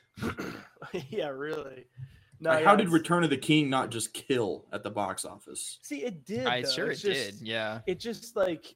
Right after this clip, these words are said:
Speaker 1: maybe because at the time, I mean, yeah, I, I don't know. I mean, I think it was also Christmas releases. I think all three of those were, like,
Speaker 3: They were all in
Speaker 1: December
Speaker 3: December.
Speaker 1: releases, weren't
Speaker 3: Yeah.
Speaker 1: they?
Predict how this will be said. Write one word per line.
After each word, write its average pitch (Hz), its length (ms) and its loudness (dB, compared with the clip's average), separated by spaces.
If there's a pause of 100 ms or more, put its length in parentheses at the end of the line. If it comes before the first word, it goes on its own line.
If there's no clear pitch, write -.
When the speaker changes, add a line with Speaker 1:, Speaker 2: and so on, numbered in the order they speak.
(120)
Speaker 1:
maybe 202 320 -6
because 156 560 -6
at 156 100 -14
the 139 100 -16
time, 151 680 -4 (640)
I 147 60 -8
mean, 147 400 -8 (1120)
yeah, - 80 -8 (440)
I, 196 60 -2
I - 20 2
don't 240 140 0
know. 214 100 4
I 160 120 -2
mean, 170 200 -6 (300)
I 180 40 -6
think 302 200 -6
it 370 60 -6
was 269 120 -6
also 202 300 -2
Christmas 196 500 -6
releases. 139 360 -12
I 143 40 -10
think 226 160 -8
all 165 120 -6
three 160 240 -10
of 156 40 -4
those 135 200 -6
were, 135 80 -14
like, 131 100 -12 (220)
Speaker 3:
They 131 120 -2
were 123 80 4
all 120 100 2
in 110 60 -4
Speaker 1:
December 107 360 -4
Speaker 3:
December. - 20 -
Speaker 1:
releases, 107 200 -6
weren't 127 180 -10
Speaker 3:
Yeah. 110 240 0
Speaker 1:
they? 107 60 -8